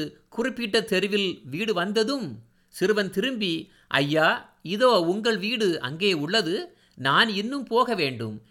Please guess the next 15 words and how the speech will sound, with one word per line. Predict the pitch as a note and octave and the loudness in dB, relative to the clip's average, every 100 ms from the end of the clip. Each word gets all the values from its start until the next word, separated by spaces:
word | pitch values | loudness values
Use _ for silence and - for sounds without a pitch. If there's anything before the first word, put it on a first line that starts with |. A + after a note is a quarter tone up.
| _ | _
என்று | B2+ D#3 E3 D#3 D#3 | -2 -2 0 -4 0
அந்த | C#3 D#3+ F3 | 0 0 -2
சிறுவன் | - A3 G#3+ D#3+ C#3+ _ - | -2 -2 0 -2 -4 _ -6
மேலே | C3+ F#3+ D#3+ D3 C#3+ C3 | 2 4 4 2 -2 -6
நடந்து | C3 D3+ E3+ | -2 -2 -2
சென்றான். | E3+ E3+ E3 D#3 A2 - _ _ _ _ _ _ _ - | -2 0 4 4 2 -6 _ _ _ _ _ _ _ -4
அந்த | - G#3 A#3 | 0 2 2
பக்தன் | F#3 B3+ - D#4+ B3 G3+ - _ | 6 4 6 4 4 2 -10 _
தனது | - G3 B3+ A#3+ | 4 6 6 2
வீட்டை | A#3+ C4+ C#4 C4 | -2 2 2 4
நோக்கி | B3+ - B3+ - | 0 0 -4 -2
திரும்பி | B3 C4 B3 A#3+ | -2 -2 0 -2
அடி | - E3 A3 C#4 | 6 8 8 4
எடுத்து | C4 C4 C4+ | 0 -2 -2
வைக்க | A#3+ A#3+ | 2 2